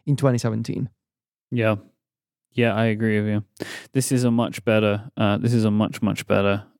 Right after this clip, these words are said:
Speaker 2: um, product, I think.
Speaker 1: Yeah, but if you
Speaker 2: Overall,
Speaker 1: play
Speaker 2: like
Speaker 1: in, if you play in dock mode like you do, d-, it's not really worth the upgrade, right? I mean, w-, if you never play in portable mode, you shouldn't get one because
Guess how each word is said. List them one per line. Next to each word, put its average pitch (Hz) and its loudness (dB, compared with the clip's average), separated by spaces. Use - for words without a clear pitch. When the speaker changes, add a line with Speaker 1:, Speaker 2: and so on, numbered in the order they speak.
Speaker 2:
um, 98 -2
product, 95 0
I - -4
think. - -8
Speaker 1:
Yeah, 165 4
but 117 2
if - 2
you 101 2
Speaker 2:
Overall, 113 4
Speaker 1:
play 151 4
Speaker 2:
like 143 -4
Speaker 1:
in, 131 -2
if 147 -2
you 151 -6
play 139 0
in 131 -2
dock 185 0
mode 160 0
like 117 -4
you 196 2
do, 156 0
d-, - -18
it's - -2
not 120 2
really 135 -2
worth 117 2
the 120 0
upgrade, - -2
right? 127 0
I 127 -2
mean, 127 0
w-, 123 -6
if 143 -4
you 160 0
never 165 0
play 165 -2
in 147 -4
portable 139 0
mode, 120 0
you 117 0
shouldn't 117 0
get 120 2
one 117 -8
because 123 0